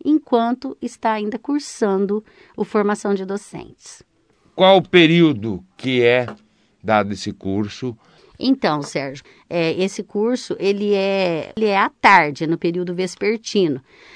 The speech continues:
Speaker 1: E eu disse assim, como eu já disse, por conta disso, porque muitos, muitas crianças são acostumadas a estudar de manhã,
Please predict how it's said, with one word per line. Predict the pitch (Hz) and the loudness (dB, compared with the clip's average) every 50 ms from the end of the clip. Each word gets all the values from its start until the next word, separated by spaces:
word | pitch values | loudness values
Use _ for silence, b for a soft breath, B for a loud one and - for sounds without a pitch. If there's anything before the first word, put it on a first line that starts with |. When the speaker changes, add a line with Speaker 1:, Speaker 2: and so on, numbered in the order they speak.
| b b b b b b | b b b b b b
Speaker 1:
E | 175 | 0
eu | 196 202 | 0 0
disse | 180 208 - - | 0 -2 -4 -4
assim, | 214 - - 214 | -4 -4 -2 -4
como | 208 - 208 208 | -2 -2 -2 -2
eu | 202 196 | -2 -2
já | - 196 | -2 -2
disse, | 180 170 202 220 220 - - | -2 -2 -4 -6 -6 -6 -6
por | - 226 226 220 | -6 -6 -4 -4
conta | - 226 220 220 220 254 247 | -2 -2 -2 -2 -2 -2 -4
disso, | 208 202 165 147 139 - - - | -2 -2 -4 -4 -4 -10 -8 -4
porque | 196 202 196 - - 202 202 - | -4 -4 -4 -2 0 0 0 0
muitos, | - 180 214 269 349 339 - 269 - - - | 0 2 4 4 4 4 2 -2 -6 -6 -4
muitas | 202 247 285 302 302 277 - | -2 -2 0 0 -2 -6 -4
crianças | - 214 202 196 202 233 269 302 262 - - 156 143 | -2 0 0 0 0 0 0 -2 -2 -4 -6 -8 -8
são | - - - 202 214 | -8 -8 -6 -4 -4
acostumadas | 220 220 240 214 - 247 226 220 214 214 208 202 | -4 -6 -8 -10 -8 -6 -4 -4 -4 -4 -6 -6
a | - | -10
estudar | - 208 190 214 208 | -10 -6 -4 -2 -2
de | 202 175 214 | -2 -2 -2
manhã, | 226 233 269 269 233 220 220 240 | -2 0 0 0 2 0 0 -2